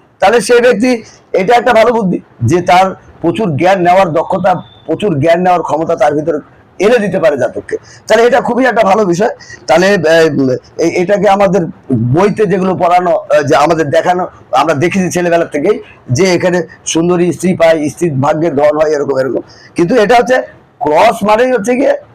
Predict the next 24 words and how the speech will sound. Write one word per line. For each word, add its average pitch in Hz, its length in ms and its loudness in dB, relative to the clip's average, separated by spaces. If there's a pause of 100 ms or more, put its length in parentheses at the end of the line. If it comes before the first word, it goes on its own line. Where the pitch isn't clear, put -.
(140)
যে 147 200 0
কোনো 247 240 0
ক্রস 202 360 0
মানেই 185 320 2
হচ্ছে 226 220 -2
গিয়ে 214 120 2
আপনি 196 160 0
জানবেন 185 300 0
সেখানে 240 240 0
রাহুর 180 320 0
আগমন 202 320 2
করছে, 202 280 -2 (300)
সেই 202 300 0
স-, - 160 -8
গ্রহের 165 460 0
সঙ্গে 226 300 0
রাহুর 196 320 2
কি 220 100 -4
সম্বন্ধ, 214 400 0
সেই 208 220 -2
সম্বন্ধ 185 340 -2
অনুযায়ী 208 280 0
ফল 147 200 -2
দেবে। 110 160 -6